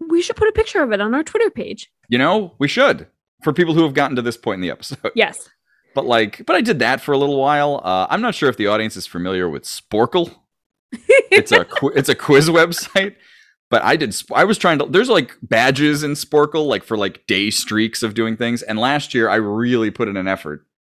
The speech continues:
Speaker 2: to try to get, like, day streaks in Sporkle 'cause I had nothing else going on. And eventually that also stopped. I couldn't, couldn't maintain that. But for, like,
Speaker 1: Yeah.
Speaker 2: I wanna say the first five, six months, I was doing that every day.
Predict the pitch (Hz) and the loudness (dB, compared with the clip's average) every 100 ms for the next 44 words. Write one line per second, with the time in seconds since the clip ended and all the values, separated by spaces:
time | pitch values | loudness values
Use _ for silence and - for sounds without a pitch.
0 | - 123 143 127 131 98 69 69 98 101 | -8 2 4 4 0 -4 -10 -6 -6 -4
1 | - 113 95 - 82 - 104 95 65 65 | -8 -8 -10 -10 -16 -14 -12 -12 -14 -20
2 | _ - 110 139 156 160 170 165 196 180 | _ -4 0 0 0 -2 -4 -2 -2 -2
3 | 185 147 95 _ _ _ _ _ - 123 | -4 -6 -10 _ _ _ _ _ -2 2
4 | 123 143 143 120 110 101 95 87 - 52 | 2 2 2 4 4 4 0 -6 -10 -12
5 | 62 73 - 71 - _ 98 78 67 64 | -10 -14 -12 -12 -14 _ -10 -8 -12 -16
6 | - - - 120 113 175 180 165 139 - | -20 -20 -4 -2 -2 -2 0 0 -2 -8
7 | - _ - 135 170 113 101 82 104 98 | -20 _ 0 0 2 -2 -4 -8 -8 -8
8 | - _ - 95 98 110 92 98 113 107 | -10 _ -6 -6 -4 -8 -6 -6 -4 -4
9 | 95 95 90 82 - 104 78 67 - | -4 -4 -6 -8 -6 -8 -8 -16 -20